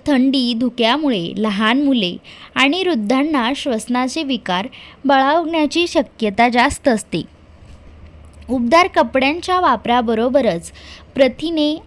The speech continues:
आणि स्निग्ध पदार्थांचे आहारातील प्रमाण वाढायला हवे. थंडीच्या काळात सर्दी आणि तापाचे रुग्ण वाढू शकतात. या काळात उबदार कपड्यांबरोबरच आहारात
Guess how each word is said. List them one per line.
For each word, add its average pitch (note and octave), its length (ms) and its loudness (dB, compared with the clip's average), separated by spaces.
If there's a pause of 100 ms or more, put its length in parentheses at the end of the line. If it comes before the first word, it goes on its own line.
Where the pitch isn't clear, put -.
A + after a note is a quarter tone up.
आणि C#4 360 2
स्निग्ध E4 540 -2
पदार्थांचे D4+ 1040 0
आहारातील C4 600 -2
प्रमाण A3+ 580 -4
वाढायला G3 500 0
हवे. F#3+ 280 -4 (1000)
थंडीच्या A#3 580 0
काळात A3 400 0 (520)
सर्दी F4 360 2 (180)
आणि A#3+ 260 2
तापाचे A3+ 720 -2
रुग्ण C#4 520 -2
वाढू A3+ 360 0
शकतात. F#3+ 480 -6 (840)
या C#4+ 200 4
काळात F#4 400 0 (180)
उबदार B3 380 0
कपड्यांबरोबरच C4+ 1300 2 (380)
आहारात A3 480 0